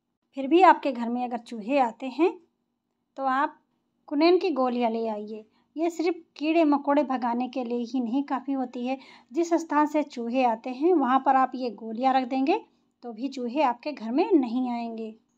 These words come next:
और आप प्याज को भी कट करके चूहे के स्थान पर रख देंगे जहाँ से चूहे आते हैं,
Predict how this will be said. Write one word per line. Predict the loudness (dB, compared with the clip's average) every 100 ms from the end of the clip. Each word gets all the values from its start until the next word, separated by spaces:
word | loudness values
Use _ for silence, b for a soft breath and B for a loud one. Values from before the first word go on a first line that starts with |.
| _ _ _
और | 4 6
आप | 8 6 4 -8 -6
प्याज | -2 -2
को | -2 -2
भी | 0
कट | 0 -2 -2
करके | -4 -4 -2 -2 -4 _ _ _ _
चूहे | -2 2 4
के | 4 4
स्थान | 2 2 2
पर | 4 4
रख |
देंगे | 2 2 2
जहाँ | 0 0 2 2
से | 0
चूहे | -4 -8 -4 -2
आते | -4 -6
हैं, | -4 -2